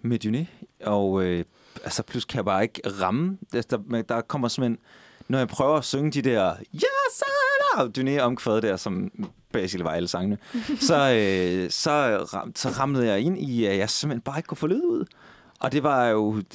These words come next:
Speaker 1: sindssygt. Altså, jeg var sådan, "Hvad fanden er det, der foregår?"
Speaker 2: Mm.
Speaker 1: Og, øh, jeg tror måske, det var lidt min livsstil igennem lang tid, bare levet, øh, derudad, uden at, øh, rulle så meget tilbage, som,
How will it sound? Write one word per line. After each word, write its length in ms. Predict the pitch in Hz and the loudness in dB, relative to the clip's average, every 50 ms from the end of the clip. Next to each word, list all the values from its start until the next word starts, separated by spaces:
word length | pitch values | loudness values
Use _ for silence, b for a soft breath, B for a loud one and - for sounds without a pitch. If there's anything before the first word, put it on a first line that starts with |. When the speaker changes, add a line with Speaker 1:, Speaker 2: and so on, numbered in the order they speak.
| - | -8
Speaker 1:
sindssygt. 640 | 104 - - - 202 214 - - - 147 110 - - - | -4 -2 -2 0 0 -2 -2 -2 -2 -4 -4 -4 -6 -2
Altså, 400 | - 104 113 - 113 101 95 92 | -2 -2 0 0 2 2 2 4
jeg 160 | 90 90 98 104 | 4 2 2 0
var 60 | 107 | -2
sådan, 200 | - - - - | -4 -6 -12 -14
"Hvad 80 | - | -14
fanden 260 | - - - - 123 147 | -16 -14 -10 -6 -6 -4
er 40 | 147 | -4
det, 80 | 143 | -4
der 60 | - 143 | -6 -8
foregår?" 480 | - - 165 208 220 - 185 - - B | -4 -2 -2 -2 0 -2 -4 -6 -6 B
Speaker 2:
Mm. 140 | 226 220 208 208 202 B B B B | -8 -8 -8 -10 -12 B B B B
Speaker 1:
Og, 400 | - 123 123 117 110 110 107 104 | 2 2 4 6 6 6 6 6
øh, 120 | 98 98 | 4 4
jeg 100 | 98 107 | 2 0
tror 180 | - - - 170 | 0 0 0 0
måske, 400 | 147 131 - - 165 156 147 120 | 0 0 0 0 0 0 0 0
det 160 | 101 143 131 | 0 0 0
var 60 | 123 | 2
lidt 180 | 135 156 156 - | 2 0 0 0
min 200 | 147 139 135 127 | 0 2 2 2
livsstil 500 | 110 147 185 208 208 - - 180 151 123 | 2 2 0 0 -2 -2 0 0 0 0
igennem 240 | 107 - 151 143 135 | 0 0 0 2 2
lang 200 | 135 143 143 - | 0 0 0 -2
tid, 320 | - 147 147 139 131 - | -2 -2 -2 -2 -4 -4
bare 280 | - - 120 135 139 131 | -2 -2 0 0 2 0
levet, 360 | 131 135 143 156 160 156 151 - - - - - _ - - _ _ - - - | 0 0 2 2 0 0 -2 -6 -8 -8 -8 -12 _ -20 -20 _ _ -12 -6 -2
øh, 360 | 117 104 98 98 95 98 98 - | 0 0 2 2 2 0 0 0
derudad, 460 | 131 120 123 147 147 139 123 107 101 98 | 0 2 4 4 4 4 4 4 4 4
uden 260 | 101 120 123 135 135 | 4 4 4 4 4
at, 340 | 127 110 95 90 90 90 87 | 4 4 4 4 2 2 2
øh, 200 | 90 90 - - | 2 2 2 0
rulle 540 | - - 196 - 147 143 110 113 107 98 | 0 -2 -4 -6 -2 0 2 2 2 2
så 160 | 95 - 123 104 | 0 0 0 0
meget 220 | 107 101 117 117 | 2 0 0 -2
tilbage, 360 | - - 107 104 107 123 139 | -2 -4 -2 0 0 -2 -2
som, 420 | 139 - - 123 107 95 92 90 | -2 -2 0 0 2 2 0 0